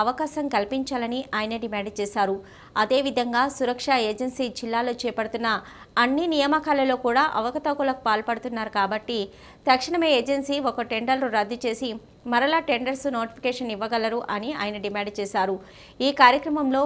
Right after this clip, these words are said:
వైఎస్ఆర్ టీపీ జిల్లా అధ్యక్షులు చొక్కా రాము, జిల్లా అధికార ప్రతినిధి అనుముల శ్రీకాంత్ రెడ్డి,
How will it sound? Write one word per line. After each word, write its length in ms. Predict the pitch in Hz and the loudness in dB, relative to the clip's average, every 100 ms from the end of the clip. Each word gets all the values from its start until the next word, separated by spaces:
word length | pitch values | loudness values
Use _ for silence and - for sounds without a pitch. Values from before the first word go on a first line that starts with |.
| 233 | 2
వైఎస్ఆర్ 480 | 214 247 254 254 254 | 0 0 0 -2 -2
టీపీ 240 | 226 240 240 - | -6 -6 -8 -8
జిల్లా 200 | 208 220 | -4 -4
అధ్యక్షులు 420 | 208 214 - 226 208 202 - - - - | -4 -8 -6 -2 -2 -4 -16 -20 -20 2
చొక్కా 280 | 285 277 302 277 | 2 4 4 4
రాము, 260 | 214 233 285 330 - - 226 | 4 4 0 -2 -6 -10 -6
జిల్లా 240 | 247 277 240 | 2 4 4
అధికార 300 | 208 254 262 240 | 2 0 2 2
ప్రతినిధి 380 | 220 233 226 233 - - | -2 -4 -4 -4 -4 -6
అనుముల 260 | 226 277 254 240 | -2 -2 -2 -4
శ్రీకాంత్ 420 | 202 226 226 220 | -6 -4 -4 -2
రెడ్డి, 240 | 220 214 | -4 -2